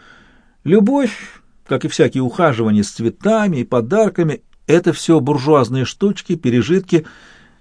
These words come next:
которые нельзя уносить в своем сознании в царство всеобщей свободы и счастья.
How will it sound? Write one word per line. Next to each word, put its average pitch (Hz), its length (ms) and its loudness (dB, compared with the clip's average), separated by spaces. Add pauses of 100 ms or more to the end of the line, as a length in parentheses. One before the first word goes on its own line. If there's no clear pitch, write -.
которые 160 380 4
нельзя 170 640 4
уносить 139 680 -2
в - 80 -8
своем 135 320 0
сознании 123 680 0 (260)
в - 100 -20
царство 135 420 0
всеобщей 117 380 -2
свободы 110 420 0
и - 20 -4
счастья. - 480 -10